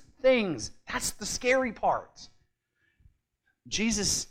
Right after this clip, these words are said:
in Matthew chapter seven, after he tells his disciples, "You will know them, you'll know a tree by,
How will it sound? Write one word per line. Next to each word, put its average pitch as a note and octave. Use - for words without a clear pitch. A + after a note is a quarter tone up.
in D#3+
Matthew F#3
chapter F#3
seven, F3
after E3
he D#3
tells -
his E3
disciples, D#3
"You D#3+
will E3
know E3
them, B2+
you'll D#3
know F#3
a F#3+
tree G#3+
by, G3+